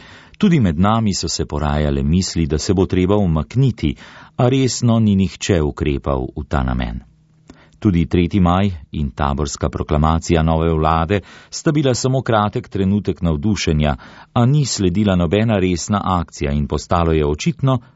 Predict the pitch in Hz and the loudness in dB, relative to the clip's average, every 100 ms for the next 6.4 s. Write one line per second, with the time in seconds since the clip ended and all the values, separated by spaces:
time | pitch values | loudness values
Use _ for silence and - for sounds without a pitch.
0 | - 92 107 101 90 95 - 76 71 76 | -6 -2 0 2 0 0 0 0 0 0
1 | 76 78 - 73 64 - - _ _ _ | 0 -2 -2 -4 -4 -14 -16 _ _ _
2 | _ _ - - - - - 135 143 170 | _ _ -20 -20 -20 -20 0 2 4 2
3 | 139 135 107 95 - 131 107 92 104 104 | 2 2 2 0 0 0 2 2 2 0
4 | 92 - 85 80 69 82 92 80 - 90 | 0 -2 -2 -2 0 0 2 0 -2 0
5 | 85 80 80 85 - 76 76 76 78 71 | 2 0 0 -2 0 0 2 2 0 0
6 | 62 - - | -4 -8 -20